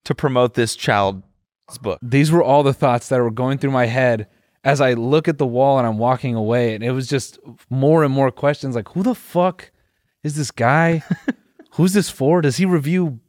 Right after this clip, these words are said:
Speaker 2: kids' books regularly? Why does he review kids' books?" Yeah, I just, it, I felt like I had anxiety.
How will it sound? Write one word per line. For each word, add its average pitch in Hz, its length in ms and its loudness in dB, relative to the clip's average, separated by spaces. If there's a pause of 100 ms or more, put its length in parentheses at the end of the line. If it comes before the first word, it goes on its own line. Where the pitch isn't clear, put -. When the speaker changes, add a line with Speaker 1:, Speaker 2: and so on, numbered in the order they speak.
(260)
Speaker 2:
kids' 156 240 -2
books 160 440 -4
regularly? 185 720 -2
Why 151 260 0
does 220 120 -2
he 202 80 2
review 185 300 0
kids' 180 240 -4
books?" 117 260 -6 (720)
Yeah, 127 280 0
I 143 40 2
just, 131 400 -6
it, 113 140 -6 (120)
I 107 80 0
felt 190 180 0
like 151 100 0
I 143 40 2
had 147 140 2
anxiety. 110 540 -2